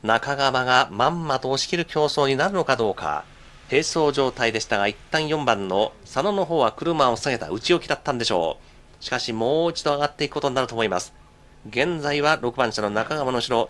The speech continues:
二番車の飯島が取り切っています。佐野の方は車を下げて、その後ろで様子を見ています。一番の北川門部が最後方です。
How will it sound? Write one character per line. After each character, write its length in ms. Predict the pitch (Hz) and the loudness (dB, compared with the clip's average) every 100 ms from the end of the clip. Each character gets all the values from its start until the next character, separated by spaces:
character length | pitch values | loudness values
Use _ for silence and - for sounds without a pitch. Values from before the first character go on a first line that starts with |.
| 123 | -2
二 100 | 127 | 0
番 160 | 139 | 0
車 80 | 117 | 0
の 100 | 110 | -2
飯 140 | 110 170 | 0 0
島 160 | 170 | 0
が 80 | 151 | 0
取 140 | 143 | 0
り 40 | 131 | -4
切 40 | |
っ 20 | |
て 80 | - | -4
い 60 | 104 | -2
ま 120 | 82 | -2
す。 140 | - - - - - - - - - - - | -6 -14 -20 -20 -20 -20 -20 -20 -20 -20 -10
佐 200 | - 127 | -4 0
野 140 | 175 | 2
の 80 | 170 | 0
方 280 | - 151 131 | 0 0 4
は 300 | 123 - - - - - | 4 2 -6 -20 -20 -6
車 340 | 131 151 127 | -2 2 2
を 60 | 117 | 2
下 140 | 127 | -2
げ 100 | 127 | -2
て、 80 | 123 | -2
そ 120 | 127 | -2
の 60 | 131 | -2
後 120 | 147 | -2
ろ 60 | 143 | -2
で 80 | |
様 160 | 113 151 | 0 0
子 120 | - | 0
を 60 | 143 | -2
見 60 | |
て 100 | 113 | 0
い 60 | 98 | -2
ま 100 | 90 | -2
す。 160 | - - - - | -6 -12 -20 -16
一 160 | - - | -8 -2
番 180 | 117 98 | 0 -2
の 80 | 92 | -4
北 200 | - 151 | -2 -2
川 220 | 151 135 | 0 0
門 200 | 139 127 | -2 0
部 60 | |
が 100 | 175 160 | -2 -2
最 160 | 131 | -4
後 180 | 123 113 | 0 0
方 160 | 98 90 | 2 2
で 100 | 92 | 0
す。 160 | - | -4